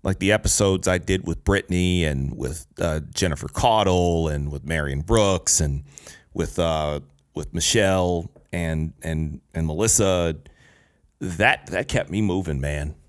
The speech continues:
The listeners who checked in and chimed in, the love I got for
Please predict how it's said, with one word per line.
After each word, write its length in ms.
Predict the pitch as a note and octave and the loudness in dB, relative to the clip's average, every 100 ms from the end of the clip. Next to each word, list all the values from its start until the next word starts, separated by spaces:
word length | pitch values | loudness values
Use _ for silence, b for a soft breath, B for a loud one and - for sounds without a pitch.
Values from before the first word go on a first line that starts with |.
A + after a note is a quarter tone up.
| - _ _ _ _ _ _ _ _ _ _ _ _ _ _ - | -20 _ _ _ _ _ _ _ _ _ _ _ _ _ _ 0
The 100 | F#2 | 4
listeners 440 | G#2 G#2 A2 G2 | 4 4 4 2
who 80 | G2 | 2
checked 340 | - A2+ - | 2 0 2
in 120 | G2+ | 2
and 100 | F#2 | 2
chimed 420 | E2+ G2+ G2 F#2+ F2+ | 2 2 2 4 4
in, 300 | F#2 F#2+ F2+ | 4 4 2
the 80 | |
love 300 | D2 F2+ G2+ | 0 2 2
I 100 | F#2 | 2
got 300 | F2 F#2 - B B B B _ | 2 0 0 B B B B _
for 360 | - F2+ E2+ | 0 2 2